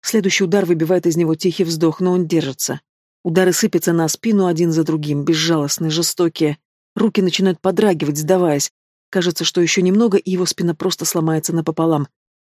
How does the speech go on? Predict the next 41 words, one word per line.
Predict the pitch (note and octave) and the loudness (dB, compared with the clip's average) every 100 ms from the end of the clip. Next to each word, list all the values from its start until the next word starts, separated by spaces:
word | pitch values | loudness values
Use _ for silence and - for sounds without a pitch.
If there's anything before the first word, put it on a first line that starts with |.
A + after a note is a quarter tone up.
| - | -8
Ему | E3 F3+ | -2 -2
страшно. | - G3 F3 D3 - D3 _ _ _ _ | -2 0 0 0 -4 -6 _ _ _ _
Страшно | - - D#3+ - D#3+ | -6 -2 0 0 -2
упасть | D#3 E3+ - | 0 -2 0
и | |
не | E3 | -2
подняться. | D#3 D#3 D3+ C#3 - - C#3+ _ _ _ - | -2 -2 -2 -4 -4 -6 -6 _ _ _ -2
В | F3 | 0
этот | D#3+ F3 | 0 0
момент | E3 F3+ F#3 F3+ | 2 2 2 2
он | F3+ | 0
еще | - | 0
не | F3 | 0
знает, | E3 G3+ F#3 | 2 2 2
что | - D#3 | 0 0
гораздо | F3 F3+ D#3+ | 0 0 -2
хуже, | - A3 F3+ | -2 -2 -2
когда | - D#3 D#3+ | -2 -2 -2
ты | E3 | -2
сломан | - F#3+ F3 | 0 0 2
не | F3 | 2
физически, | D#3+ F3 A3+ G#3+ - D3 - _ _ - | 0 -2 -2 -4 -4 -4 -6 _ _ -8
морально. | D3 D#3+ E3+ C#3+ C3+ _ _ _ _ _ - | -2 0 0 -2 -6 _ _ _ _ _ -6
Следующий | F3 D#3 D3+ E3 | -2 0 0 0
удар | E3+ D3+ | 2 0
заставляет | C#3+ D#3 D#3 D#3+ | 0 0 0 0
его | D#3 D#3 | 0 0
рухнуть | F#3 F3+ D#3+ D#3+ | 0 0 -2 0
на | D3+ | -2
землю. | D3 C3 C#3 - _ _ _ - | -2 -4 -4 -8 _ _ _ -4
Он | E3+ - | -2 -2
утыкается | F3 F3+ F3+ E3 - | -4 -2 0 0 0
носом | E3 D3+ E3 | -2 0 -2
в | - | -4
пол, | - G#3+ G3 _ _ - | 0 0 0 _ _ -8
в | F3 | 0
ноздри | F#3 F#3+ E3+ F3+ | 2 2 2 0
бьет | E3+ E3 | 0 0
мерзкий | E3+ E3 - D#3+ | 0 -2 -2 -2
запах | E3 D#3+ D#3+ | -2 -2 -6
отходов. | - - - D#3+ C#3 - | -8 -10 -4 -4 -4 -6